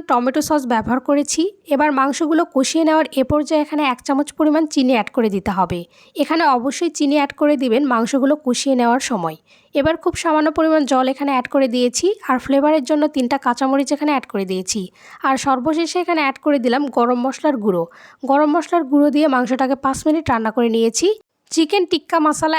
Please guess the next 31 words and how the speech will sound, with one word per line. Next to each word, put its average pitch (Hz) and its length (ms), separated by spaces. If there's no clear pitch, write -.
একদম 233 260
রেডি 233 220
হয়ে 269 200
গেছে। 254 260
এবার 269 240
এটা 277 180
চুলা 285 260
থেকে 285 200
নামিয়ে 214 340
নিলাম। 170 200
এবার 302 200
একটি 330 260
কড়াইয়ে 302 340
পরিমাণ 277 300
মতো 285 200
তেল 247 280
দিয়ে 254 180
দিয়েছি। 254 400
এখানে 277 280
অ্যাড 233 240
করে 277 120
দিলাম 277 240
একটা 247 260
তেজপাতা, 247 540
দারচিনি, 226 560
সাদা 214 440
এলাচ 254 200
আর 226 120
কিছুটা 277 400
গোটা 233 320
জিরে। 170 300